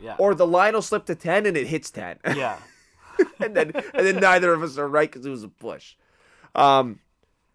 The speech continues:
Speaker 2: I don't know. I really, I, I could buy a few more games, but I think that ten and a half number, I think, is extremely strong.
Speaker 1: Yeah.
Speaker 2: Like I said, I think that number is too high,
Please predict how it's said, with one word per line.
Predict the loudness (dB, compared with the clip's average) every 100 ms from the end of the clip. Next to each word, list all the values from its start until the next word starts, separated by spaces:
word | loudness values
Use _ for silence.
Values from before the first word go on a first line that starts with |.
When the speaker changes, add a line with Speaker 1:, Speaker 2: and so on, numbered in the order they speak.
| 0
Speaker 2:
I | 2
don't | 4
know. | 6
I | 4
really, | 4 6 6
I, | 6 2 0
I | -2 -2 -8 _
could | -6 0
buy | 4 4
a | 2
few | -4 -10
more | -2 -2 0
games, | -2 -4 -6 -8
but | -4 -2
I | -2 -2
think | -4 -4
that | -6 -8
ten | -10 -8
and | -8
a |
half | -6 -6 -6
number, | -8 -4 -4
I | -6
think, | -10 -14
is | -14
extremely | -16 -18 -14 -12 -10 -12
strong. | -14 -6 -4 -4 -8
Speaker 1:
Yeah. | -12 -4
Speaker 2:
Like | -2 -2
I |
said, | -2 -2 -2
I |
think | -2 -6 -6 _ -10
that | 0 2 2
number | -2 -4 -4
is | -6 -8
too | -16 -16
high, | -8 -2 -2 -2 -6